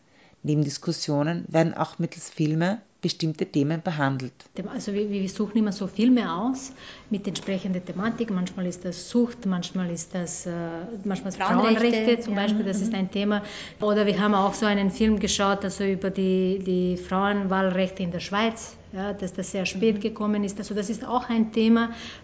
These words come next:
Speaker 2: Politik. Und dass wir auch einfach den Mädchen zeigen, liebe Leute, schaut's, oder liebe Mädchen, schaut's, vor etlichen Jahren haben Frauen mit ihrem Leben, äh,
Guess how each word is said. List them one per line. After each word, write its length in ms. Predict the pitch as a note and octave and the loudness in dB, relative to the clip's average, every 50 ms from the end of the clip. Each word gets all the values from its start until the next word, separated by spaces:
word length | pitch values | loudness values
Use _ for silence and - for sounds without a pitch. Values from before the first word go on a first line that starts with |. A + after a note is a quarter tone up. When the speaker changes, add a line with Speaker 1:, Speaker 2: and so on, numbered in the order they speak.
| - | -8
Speaker 2:
Politik. 680 | - - G3+ G3 G3 F#3+ - - B3+ C4 C4 - - - - - - - - | -4 0 0 2 0 0 4 6 6 6 6 4 -2 -10 -12 -14 -16 -4 0
Und 120 | A#3+ A3 G#3+ | 2 2 2
dass 140 | G3+ - | 2 4
wir 180 | - A#3 A3 G3 | 4 4 6 4
auch 140 | F#3+ G#3+ - | 2 0 -2
einfach 240 | C#4+ A#3+ - B3 A#3+ - - - - - | -2 -2 -2 -2 -2 -4 -8 -10 -2 2
den 160 | A3+ G#3+ G#3 | 2 4 4
Mädchen 460 | G3+ G#3+ A#3+ A#3+ B3 - B3+ A3 - | 4 4 4 4 4 4 2 2 2
zeigen, 400 | - G3 F#3 G3 B3 B3 B3+ B3+ - - - - - - - - | 0 -4 -2 0 2 4 4 4 4 0 -10 -14 -16 -14 -4 0
liebe 220 | G#3 B3 A#3 C4 | 2 4 4 4
Leute, 380 | A#3+ A3 A3 A#3+ A#3 - B3 A#3+ B3 | 4 4 4 2 2 2 0 0 0
schaut's, 420 | - - G#3 G3 F#3+ F3+ - - | 0 2 2 2 2 0 -2 -4
oder 180 | D4 G#3+ G3+ F#3+ | -4 -2 0 2
liebe 240 | G3 A3 G#3+ A#3 | 4 6 8 8
Mädchen, 360 | A3 G#3+ G#3+ - - - A3+ A3 | 8 6 4 2 4 4 4 4
schaut's, 440 | - - G3 F#3+ F#3 F3+ - - - - | 4 4 4 4 2 2 0 -4 -10 -6
vor 480 | - G#3+ G#3 G3+ G3 G3 G3 - - - - - - - - - - - - - - - | -2 2 2 4 4 2 2 0 -6 -12 -16 -18 -20 -20 -20 -20 -20 -20 -20 -20 -4 4
etlichen 480 | A#3+ A#3+ A#3+ - C4+ C4 C4+ A#3 G#3 G#3 | 6 6 6 6 4 2 2 2 2 2
Jahren 380 | G3 G3 G3+ A3 A#3+ A#3+ F3 | 2 2 2 4 4 4 2
haben 240 | G#3+ G#3+ A3 A3+ A3 | 2 2 4 2 2
Frauen 520 | - A3 G3+ G#3 A3 A3+ A3+ A3+ A3+ A#3 | 2 2 2 2 4 6 6 6 4 2
mit 160 | A#3 G#3+ - - | 0 -2 -2 -2
ihrem 200 | G#3+ G3+ G3 G3 | 0 0 2 2
Leben, 420 | F#3+ G3 G#3+ A#3+ A#3+ C4 B3+ B3 | 2 4 4 6 8 8 8 8
äh, 520 | A#3+ B3+ B3+ G#3 G3+ G3 G3+ G3 G3 G3 | 6 2 -2 -2 -2 -2 -2 0 -2 -2